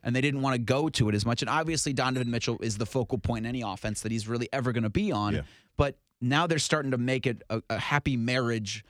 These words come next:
Speaker 1: of
Speaker 2: Mm-hmm.
Speaker 1: both, or at least they're trying to. So my <laughs> hope is they don't go into the All-Star break and then forget how to basketball like that coming out,
Speaker 2: Mm-hmm.
Speaker 1: because that's a very hard thing to pick back up if you lose it
Speaker 2: Hundred percent
Speaker 1: for a week,
Speaker 2: agree.
Speaker 1: because it, it did take a little bit of time,
Speaker 2: Yeah.
Speaker 1: the beginning of the season, to kind of get to where we are now.
Speaker 2: Right.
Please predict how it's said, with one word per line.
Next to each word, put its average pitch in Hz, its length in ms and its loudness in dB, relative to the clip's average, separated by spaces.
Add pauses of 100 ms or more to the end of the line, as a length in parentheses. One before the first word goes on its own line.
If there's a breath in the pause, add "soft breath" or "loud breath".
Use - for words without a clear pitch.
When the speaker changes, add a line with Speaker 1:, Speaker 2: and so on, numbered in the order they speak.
(160 soft breath)
Speaker 1:
of 117 120 -2
Speaker 2:
Mm-hmm. - 100 -2
Speaker 1:
both, 107 160 2
or 131 60 4
at 139 80 -2
least 170 180 0
they're 151 100 2
trying 139 480 4
to. 113 140 2
So - 160 2
my 123 100 4
<laughs> - 80 0
hope 202 240 6
is - 120 2
they - 120 -2
don't - 140 -4 (320 loud breath)
go 185 220 4
into 165 100 4
the 143 160 4
All-Star 123 400 2
break 110 300 0 (220 loud breath)
and 131 120 0
then 135 100 0
forget 131 540 -2
how 135 100 2
to 131 120 2
basketball 117 680 2
like 110 240 0
that 117 220 -2
coming 117 280 0
out, 113 300 4
Speaker 2:
Mm-hmm. 110 180 4 (140)
Speaker 1:
because 131 240 0
that's 143 180 0
a 123 40 -2
very 156 220 2
hard 131 280 2
thing 123 300 -2
to 110 100 -6
pick - 240 6
back 117 240 0
up 131 180 -2
if 120 160 -4
you 117 140 0
lose 127 340 2
it - 80 -8 (240)
Speaker 2:
Hundred 98 140 4
percent - 280 2
Speaker 1:
for 127 40 6
a 123 40 4
week, 110 120 2
Speaker 2:
agree. 76 80 0
Speaker 1:
because 151 220 2
it, 151 240 -2
it 165 120 0
did 165 200 0
take 202 200 2
a 190 60 2
little 135 180 2
bit 120 140 2
of 117 60 0
time, 110 400 4
Speaker 2:
Yeah. 92 240 2
Speaker 1:
the 135 80 0
beginning 143 340 2
of 135 100 0
the 131 60 2
season, 151 320 2
to 127 60 0
kind 127 160 2
of 117 100 -2
get 143 200 -2
to 147 140 2
where 131 220 2
we 127 180 2
are 104 160 2
now. 147 380 4
Speaker 2:
Right. 98 200 2